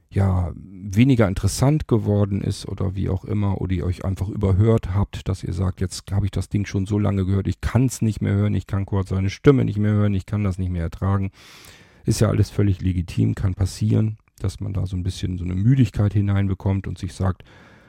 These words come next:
„Ach, eigentlich ist der gar nicht so spannend und interessant“, und bestellt das Ding dann wieder ab. Das ist, glaube ich, alles völlig okay. Allerdings bekomme ich auch immer wieder mit, dass es neue Hörer gibt. Also ich bekomme zum Glück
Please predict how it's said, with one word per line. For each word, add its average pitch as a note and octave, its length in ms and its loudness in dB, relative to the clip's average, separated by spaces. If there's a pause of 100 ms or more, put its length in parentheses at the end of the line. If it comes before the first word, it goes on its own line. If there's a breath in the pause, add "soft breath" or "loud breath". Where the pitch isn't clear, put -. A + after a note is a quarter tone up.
(180 loud breath)
„Ach, G2+ 140 0
eigentlich G2 360 2
ist F#2 200 -2
der F#2 80 2
gar F2+ 160 0
nicht F2+ 120 -4
so E2+ 80 -6
spannend F#2 400 -4
und D#2+ 120 -6
interessant“, F#2 520 -6
und F2 140 -10
bestellt - 340 -6
das - 140 -6
Ding F2+ 220 -4
dann E2 180 -6
wieder D2 220 -6
ab. - 260 -8 (380)
Das F#2 180 -2
ist, F2 140 -10
glaube F2+ 260 -4
ich, - 140 -6
alles F2 180 -10
völlig F2+ 300 -8
okay. - 400 -4 (680 loud breath)
Allerdings G#2+ 440 4
bekomme B2+ 320 2
ich A2+ 100 2
auch F#2+ 100 4
immer G2 220 2
wieder A2 140 2
mit, G2+ 200 2
dass A2 140 2
es A#2+ 140 -6
neue D#3 360 4
Hörer F2 300 0
gibt. E2 340 -8
Also F2 340 -4 (540)
ich G#2 220 -4
bekomme A#2+ 360 0
zum G#2 220 -6
Glück C3 220 -2